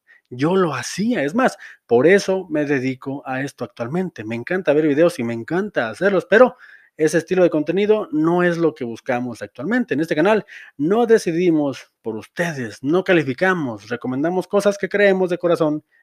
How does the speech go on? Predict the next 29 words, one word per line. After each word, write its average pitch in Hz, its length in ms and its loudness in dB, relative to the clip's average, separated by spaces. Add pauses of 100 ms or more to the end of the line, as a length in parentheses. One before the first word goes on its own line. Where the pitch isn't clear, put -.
(120)
les 120 220 -2
pueden 95 500 -6
gustar. - 340 -20 (220)
También 220 380 2 (240)
damos 120 240 0
nuestra 120 220 -4
opinión, 175 340 -2
claro 151 160 2
está, 208 300 -2 (240)
pero 175 100 0
al 175 80 4
final, 208 300 -2
como 190 180 0
muchos 208 300 -4
creadores 196 420 2
de 175 100 -4
contenido 190 560 -4
que 156 140 0
respeto 160 500 -4
y 135 120 -4
que 120 100 -6
espero 143 400 -4
colaborar 120 460 -4
con 123 120 -10
ellos 139 200 -4
algún 151 200 -2
día, 214 300 2 (220)
les 113 240 -4
digo 95 340 -4